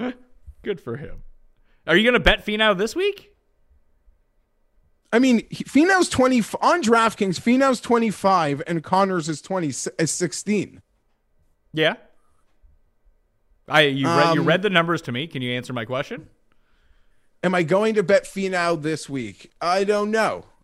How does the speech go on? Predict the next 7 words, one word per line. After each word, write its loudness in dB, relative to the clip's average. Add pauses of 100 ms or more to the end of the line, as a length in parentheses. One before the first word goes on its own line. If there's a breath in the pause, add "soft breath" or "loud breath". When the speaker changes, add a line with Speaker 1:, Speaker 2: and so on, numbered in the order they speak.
(120)
Speaker 2:
I 2
like 2
betting 2
on -2
good -4
players, -10
so, 2